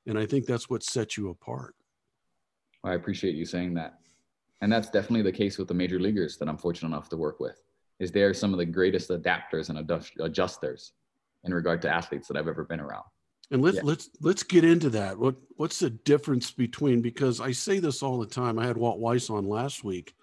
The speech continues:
Speaker 2: Mm-hmm.
Speaker 1: um, who's the bench coach for the Braves. And I, I kinda asked him this question too. What separates a guy, 'cause you, you've coached now from e-, almost every
Speaker 2: High school.
Speaker 1: level, all the
Speaker 2: Yeah.
Speaker 1: way up.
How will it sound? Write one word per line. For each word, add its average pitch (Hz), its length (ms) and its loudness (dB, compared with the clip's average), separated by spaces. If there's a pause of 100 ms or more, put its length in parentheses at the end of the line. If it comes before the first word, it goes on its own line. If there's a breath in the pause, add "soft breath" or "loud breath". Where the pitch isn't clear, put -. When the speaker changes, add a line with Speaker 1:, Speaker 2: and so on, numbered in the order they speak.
(140)
Speaker 2:
Mm-hmm. - 480 -8
Speaker 1:
um, 104 140 2
who's 110 200 0
the 107 60 -2
bench 110 300 0
coach 113 240 0
for 107 120 -8
the 95 100 -8
Braves. 107 480 0
And 104 120 -4
I, 101 200 -8
I 104 80 -8 (180)
kinda 110 220 -2
asked 104 180 -4
him 135 140 -2
this 107 180 -6
question 107 320 -6
too. 110 220 -4
What 156 260 -2
separates 131 880 -2 (800 soft breath)
a 117 100 0
guy, 113 460 2
'cause 107 240 -4
you, 208 200 2
you've 147 360 2
coached 139 480 2
now 104 320 2
from 104 420 0 (840 soft breath)
e-, 143 60 -4 (180)
almost 160 280 0 (100)
every 190 160 6
Speaker 2:
High 196 60 8
school. 143 100 4
Speaker 1:
level, 117 360 4 (220)
all 143 180 2
the 160 60 4
Speaker 2:
Yeah. 151 80 6
Speaker 1:
way 131 160 8
up. 95 200 -2